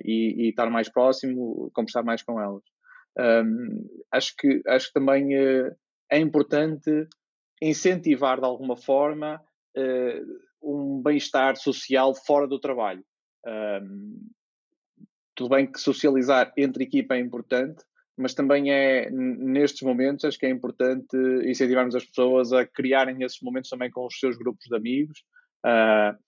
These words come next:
realizarem algum tipo de desporto em casa, ah, ou até darem uma pequena corrida, desde que seja num ambiente perto de casa, sem, sem correrem riscos de infecção,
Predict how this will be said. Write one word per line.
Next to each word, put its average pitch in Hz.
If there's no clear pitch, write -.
realizarem 135
algum 127
tipo 127
de 110
desporto 143
em 131
casa, 127
ah, 113
ou 117
até 117
darem 120
uma 123
pequena 127
corrida, 127
desde 117
que 127
seja 117
num 117
ambiente 113
perto 117
de -
casa, 120
sem, 110
sem 113
correrem 113
riscos 113
de 113
infecção, 117